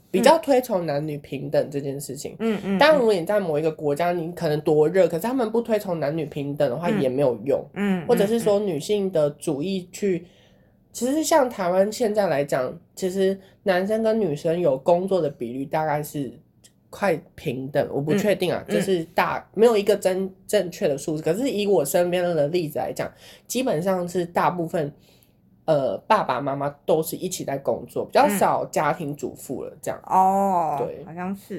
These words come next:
Speaker 2: 欸，嗯。
Speaker 1: 所以我就觉得就是女性的，就女生也可以赚钱啊，女生也可以接受一些教育，
Speaker 2: 嗯。
Speaker 1: 所以当然
Speaker 2: 嗯。
Speaker 1: 男女的部分就是比较不会有所谓的落差，然后女生也会有自己的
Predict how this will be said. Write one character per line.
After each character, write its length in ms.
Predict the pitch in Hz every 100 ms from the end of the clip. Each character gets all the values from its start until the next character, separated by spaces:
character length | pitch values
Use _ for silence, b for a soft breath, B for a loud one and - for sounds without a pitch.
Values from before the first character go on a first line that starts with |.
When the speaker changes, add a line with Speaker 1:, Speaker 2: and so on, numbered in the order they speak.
| -
Speaker 2:
欸， 240 | 53 - -
嗯。 140 | 190
Speaker 1:
所 140 | 180 381
以 40 |
我 80 | 226
就 100 | 208
觉 140 | 214 170
得 120 | 156
就 100 | 185
是 500 | 185 185 175 160 -
女 240 | 165 170 156
性 320 | - 269 226
的， 260 | 175 175 - _ - - _ _
就 160 | 370 392
女 180 | 277 202
生 140 | 196 330
也 100 | 233
可 120 | 254
以 20 |
赚 260 | 262 247 220
钱 160 | 190
啊， 60 | 170
女 160 | 170
生 140 | 165 262
也 200 | 214 208
可 120 | 214
以 200 | 190 175 B B B -
接 200 | 208 202
受 220 | 208 185
一 60 |
些 180 | 185 180
教 380 | 175 190 147 143
育， 80 | 156
Speaker 2:
嗯。 20 |
Speaker 1:
所 180 | 190 226
以 60 |
当 140 | 208 202
然 100 | 170
Speaker 2:
嗯。 160 | 151 - _
Speaker 1:
男 200 | 226 220
女 100 | 302
的 80 | 208
部 140 | 196 233
分 180 | 226
就 120 | 208 208
是 100 | 196 -
比 80 | 170
较 160 | 190 190
不 140 | 165
会 80 | 185
有 260 | 170 123 147
所 200 | - 156
谓 100 | 175
的 100 | 156
落 280 | 170 147 131
差， 360 | - 147 139
然 120 | 147
后 100 | 196
女 160 | 220 151
生 220 | 185 185
也 100 | 135
会 140 | 156 175
有 220 | 135 127
自 180 | - 202
己 160 | 135
的 340 | 117 107 82